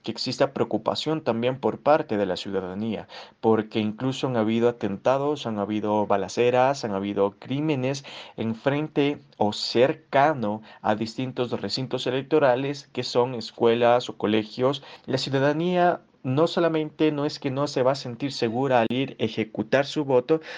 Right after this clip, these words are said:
sino que también no se siente segura en su diario vivir. La preocupación principal hoy por hoy de los ecuatorianos es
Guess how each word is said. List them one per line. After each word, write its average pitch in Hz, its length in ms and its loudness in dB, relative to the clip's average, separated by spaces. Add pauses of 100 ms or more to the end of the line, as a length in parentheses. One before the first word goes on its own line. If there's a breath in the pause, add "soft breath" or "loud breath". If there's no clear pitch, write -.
(120)
sino 135 340 0
que 156 140 0
también 127 500 0
no 160 100 -4
se 156 140 -8
siente 156 380 -6
segura 139 400 -2
en 147 80 -4
su 113 180 -6
diario 139 460 2
vivir. 127 480 0
La 101 180 0
preocupación 131 880 0
principal 151 800 0
hoy 117 160 4
por 143 240 2
hoy 117 180 4 (280 loud breath)
de 101 160 4
los 127 260 4
ecuatorianos 139 840 0
es 127 220 0